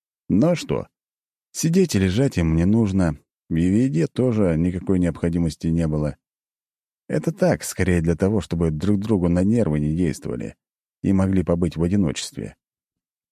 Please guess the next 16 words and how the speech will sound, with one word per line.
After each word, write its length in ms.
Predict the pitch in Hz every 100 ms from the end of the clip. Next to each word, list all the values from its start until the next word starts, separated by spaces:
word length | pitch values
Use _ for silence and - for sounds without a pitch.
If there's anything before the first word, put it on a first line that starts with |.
| _ _ -
Несмотря 560 | 85 120 - 139 156
на 120 | 147
то, 200 | 139 147
что 180 | 123 123
они 180 | 120 117
были 280 | 98 104 98
призраками, 640 | - 131 117 110 104 101
все 320 | 85 - 90 104
они 180 | 113
были 240 | 107 104 101
с 100 | -
характером 760 | 95 92 107 104 104 101 92
и 20 | 90
со 140 | -
своими 400 | - 87 92 92
причудами. 760 | 80 90 - 120 92 57 55